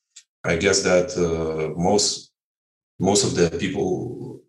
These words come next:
most of them came from the recommendation, meaning that we were looking. And what I do with hiring is that when I want to hire a person, I always look for an ideal candidate. And if that candidate says no, no,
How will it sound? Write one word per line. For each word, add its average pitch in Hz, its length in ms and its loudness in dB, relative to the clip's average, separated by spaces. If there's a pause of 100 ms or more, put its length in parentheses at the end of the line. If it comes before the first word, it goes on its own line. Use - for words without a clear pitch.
(400)
most 131 240 6
of 113 60 0
them 123 180 2
came 123 160 4
from 104 260 -2
the 92 360 0
recommendation, 90 720 -2
meaning 82 240 -2
that 82 260 0
we 87 120 -2
were 85 140 2
looking. 117 320 0
And 95 280 -2 (320)
what 101 240 2
I 101 100 4
do 120 160 2
with - 180 0
hiring 113 380 4
is 98 180 -4
that 90 420 0
when 87 140 -2
I 90 60 0
want 92 360 0
to 85 400 0
hire 104 460 2
a - 40 -10
person, 95 600 -2 (460)
I 87 120 4
always 92 380 2
look 92 200 0
for 85 580 0 (240)
an 90 120 2
ideal 98 300 2
candidate. 120 600 0 (480)
And 92 160 2
if 87 140 0
that 95 380 2 (240)
candidate 107 420 2
says - 280 -2
no, 131 160 4 (320)
no, 127 460 2